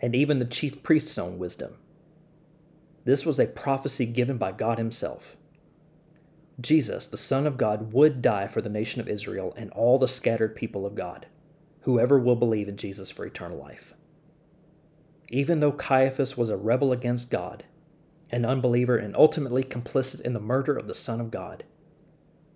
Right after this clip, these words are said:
here he spoke better than he knew by the inspiration of God to affirm the doctrine of Christ as substitute,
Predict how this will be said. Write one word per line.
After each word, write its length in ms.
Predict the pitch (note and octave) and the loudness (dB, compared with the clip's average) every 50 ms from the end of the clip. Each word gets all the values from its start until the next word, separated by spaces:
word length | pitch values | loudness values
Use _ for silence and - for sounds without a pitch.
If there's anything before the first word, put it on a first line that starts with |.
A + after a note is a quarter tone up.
| _ _ | _ _
here 380 | _ - - D3+ C3 F#2+ F2 F#2+ | _ -8 -2 -2 0 0 -2 -4
he 140 | - A#2 A#2+ | -4 -4 -4
spoke 480 | - - - - C#3+ C3+ B2+ - - | -4 -4 0 2 2 2 2 -2 -2
better 240 | A#2+ B2 B2 B2 C3+ | 0 0 2 2 2
than 180 | A#2 A#2+ A#2 A#2+ | 2 0 0 0
he 120 | A#2 C3+ | -2 -2
knew 400 | B2+ A#2+ B2+ A#2+ G2 F#2+ F#2+ F#2 - - - - _ - - _ | -2 -2 -2 -4 -4 -4 -8 -10 -14 -18 -20 -20 _ -20 -4 _
by 120 | B2 A#2+ | 0 2
the 120 | A2+ A2+ A2 | 2 2 0
inspiration 500 | D3 C#3+ - - C3+ B2+ C3+ C3 - C#3+ | 0 -2 2 6 6 6 6 4 0 -2
of 120 | C3 B2 | -2 -2
God 280 | B2 G2 F2+ F2+ - - | -2 -2 -2 -6 -8 -4
to 120 | - G#2+ | -4 -4
affirm 440 | G2 - - - B2+ B2 B2+ C3 B2 | -4 -4 -2 0 0 0 0 -2 -2
the 80 | A2 | -4
doctrine 420 | G#2+ A#2 A#2 A2+ A#2 A#2 - C3 G#2+ | -2 0 0 0 0 -2 -6 -8 -8
of 120 | F#2 G#2+ | -8 -10
Christ 420 | - - - A#2+ G2+ F#2+ - - - | -10 -6 -4 -4 -4 -4 -8 -10 -10
as 120 | - - | -10 -8
substitute, 720 | - - F#2+ F2 - - - - - - - - _ - | -6 -6 -6 -8 -8 -12 -16 -18 -18 -18 -18 -20 _ -20